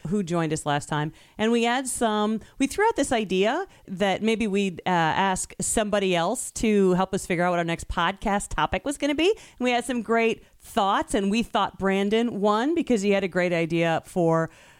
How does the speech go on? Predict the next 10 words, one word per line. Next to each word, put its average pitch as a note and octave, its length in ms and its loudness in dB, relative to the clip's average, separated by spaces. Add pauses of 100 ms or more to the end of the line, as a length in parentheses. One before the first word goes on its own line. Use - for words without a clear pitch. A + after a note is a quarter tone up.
(120)
grocery A#3+ 440 0
store D3 280 0
horror. C3 400 -4 (220)
But G#3+ 280 0
the, A#3+ 120 0 (120)
it, B3+ 180 0
as C4 120 2
it C4 120 -2
turns C4 280 0
out A#3+ 440 0